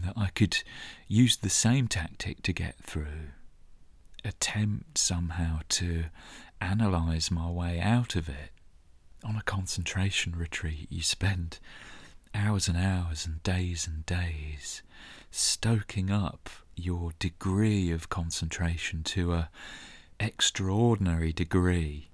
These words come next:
that, in comparison to the everyday, is utterly intense, <laughs> utterly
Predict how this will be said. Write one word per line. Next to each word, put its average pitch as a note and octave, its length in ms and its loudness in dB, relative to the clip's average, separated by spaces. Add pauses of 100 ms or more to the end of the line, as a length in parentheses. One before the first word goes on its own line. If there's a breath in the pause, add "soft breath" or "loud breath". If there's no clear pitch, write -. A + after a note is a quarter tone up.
that, F#2 280 -2
in A#2+ 200 0
comparison F#2+ 880 2
to - 140 -6
the D#2+ 200 -4
everyday, D#2+ 800 -4 (320)
is - 480 -4 (240)
utterly E2 480 -4
intense, D#2+ 760 -2
<laughs> A2 40 0
utterly F#2+ 480 4